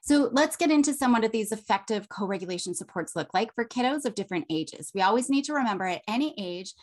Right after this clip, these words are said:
effective co-regulation involves scaffolding support. So we are, you know, making sure we're giving the co-regulation supports that they need to be successful.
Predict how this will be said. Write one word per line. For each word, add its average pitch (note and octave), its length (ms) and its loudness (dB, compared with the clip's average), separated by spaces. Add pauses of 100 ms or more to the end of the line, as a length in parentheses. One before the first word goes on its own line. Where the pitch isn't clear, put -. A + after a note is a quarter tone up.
(140)
effective G#3+ 380 -2
co-regulation G#3+ 800 2
involves D#3+ 580 -2
scaffolding F#3+ 880 -2
support. - 640 -8 (120)
So G#3+ 180 2
we G3+ 200 2
are, F#3+ 120 4 (180)
you G#3 140 2
know, D#3+ 180 2 (300)
making A#3 380 4
sure F#3+ 560 -2 (200)
we're F#3+ 120 -2
giving G#3 420 0
the G3+ 80 -2
co-regulation F#3+ 800 -4
supports - 340 -8
that - 120 -14
they E3+ 120 0
need F3+ 440 4
to G3 100 0
be D#3+ 240 -6
successful. - 760 -8